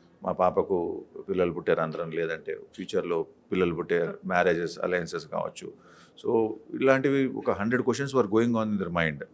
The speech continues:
They were not ready to believe initially, "నా పాపకి ఇలా జరగచ్చు" అని.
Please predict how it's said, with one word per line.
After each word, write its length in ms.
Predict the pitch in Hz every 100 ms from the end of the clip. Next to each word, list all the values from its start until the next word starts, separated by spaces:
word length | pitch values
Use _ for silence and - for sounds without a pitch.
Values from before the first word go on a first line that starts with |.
| - - - _ _ -
They 180 | 107 113
were 140 | 117 107
not 320 | 107 127 107
ready 180 | 104 139
to 140 | 151 110
believe 280 | 113 113 104
initially, 520 | 101 113 104 139 - - _ - - - - - _ - -
"నా 240 | 104 104
పాపకి 420 | 98 101 98 101
ఇలా 80 | 98
జరగచ్చు" 600 | 85 90 85 82 - -
అని. 160 | -